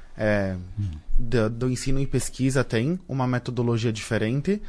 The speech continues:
Speaker 1: Então, hoje, a nossa marca Cesta Básica cesurg, ela vem se consolidando na sua terceira edição.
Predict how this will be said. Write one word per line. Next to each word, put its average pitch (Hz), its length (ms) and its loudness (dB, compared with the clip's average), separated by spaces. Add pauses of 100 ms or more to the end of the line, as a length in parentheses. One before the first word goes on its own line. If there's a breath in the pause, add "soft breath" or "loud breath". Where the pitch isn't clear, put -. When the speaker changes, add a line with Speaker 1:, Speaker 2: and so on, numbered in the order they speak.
(540 loud breath)
Speaker 1:
Então, 160 460 4
hoje, 175 280 6
a 156 80 4
nossa 160 560 2
marca 131 580 2
Cesta 131 440 0
Básica 127 520 2
cesurg, 131 640 0
ela 120 180 4
vem 127 200 0
se 143 140 -4
consolidando 135 880 0
na 147 120 0
sua 135 200 -2
terceira 123 440 -2
edição. 127 460 0